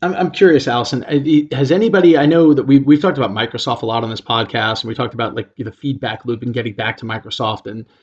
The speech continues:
uh, they're constantly changing things to help business, uh, do business, uh,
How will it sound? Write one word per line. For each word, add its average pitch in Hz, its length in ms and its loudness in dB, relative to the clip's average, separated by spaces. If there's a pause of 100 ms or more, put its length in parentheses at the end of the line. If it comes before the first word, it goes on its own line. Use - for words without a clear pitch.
(260)
uh, 107 260 -2
they're 117 160 0
constantly 113 720 -4
changing 123 560 -2
things 113 380 -6
to 113 180 -6
help 110 300 -6 (120)
business, 117 640 -4
uh, 110 140 -6
do 120 180 -4
business, 110 520 -4 (440)
uh, 120 40 -2